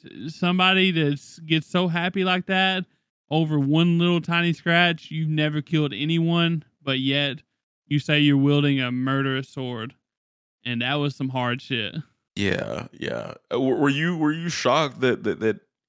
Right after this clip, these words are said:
Speaker 2: well, did you see this coming? And were you
Speaker 1: No.
Speaker 2: shocked that Kenshin read it that, that quickly?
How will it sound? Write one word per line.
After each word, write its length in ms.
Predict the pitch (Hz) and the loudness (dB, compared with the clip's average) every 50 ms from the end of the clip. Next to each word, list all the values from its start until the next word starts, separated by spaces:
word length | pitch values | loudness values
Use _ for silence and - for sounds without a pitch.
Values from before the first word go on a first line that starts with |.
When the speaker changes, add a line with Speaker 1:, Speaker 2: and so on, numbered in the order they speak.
| _ _ _ _ _ _ - | _ _ _ _ _ _ -2
Speaker 2:
well, 80 | 117 | -2
did 260 | 113 - 135 147 139 143 | 0 0 0 0 0 0
you 120 | 170 190 | -2 -2
see 160 | - - 175 | 0 -2 -2
this 180 | 156 147 143 - | 0 0 -2 -2
coming? 520 | - - 139 131 107 95 90 87 95 110 - _ _ _ _ _ _ _ _ _ _ _ - 127 | -2 -2 0 0 0 0 -2 -2 -4 -6 -10 _ _ _ _ _ _ _ _ _ _ _ -4 -2
And 120 | 107 104 | 0 2
were 100 | 104 113 | 2 2
you 100 | 110 104 | 2 2
Speaker 1:
No. 60 | 101 | 2
Speaker 2:
shocked 280 | - 151 104 101 104 - | 0 2 2 0 0 2
that 160 | 98 87 - | 0 -2 -2
Kenshin 340 | - 110 104 95 - 98 95 | 0 -2 -2 -2 -2 -4 0
read 180 | 90 92 87 80 | 0 0 0 0
it 200 | 64 58 - - | -2 -4 -4 -4
that, 260 | - 60 - - - - | -4 -4 -4 -6 -6 -8
that 160 | - 55 - | -8 -6 -4
quickly? 480 | - - - - - - - 120 120 | -4 -6 -4 -4 -6 -6 -6 -8 -10